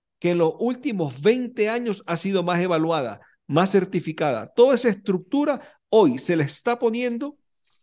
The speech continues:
a disposición de la ciudadanía para poder blindar, estructurar,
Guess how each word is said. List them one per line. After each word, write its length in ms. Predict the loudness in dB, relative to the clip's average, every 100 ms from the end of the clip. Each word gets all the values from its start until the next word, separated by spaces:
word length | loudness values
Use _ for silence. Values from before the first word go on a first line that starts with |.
| -6
a 80 | 2
disposición 640 | 4 4 2 -4 -2 -2 0
de 80 |
la 80 | 0
ciudadanía 500 | 0 -2 -2 -2 -4
para 220 | -2 -2
poder 240 | 0 0 0
blindar, 560 | -2 -2 -2 -2 -4 -12 _ _ _
estructurar, 1200 | -2 -2 -4 -2 0 0 2 4 4 4 0 -8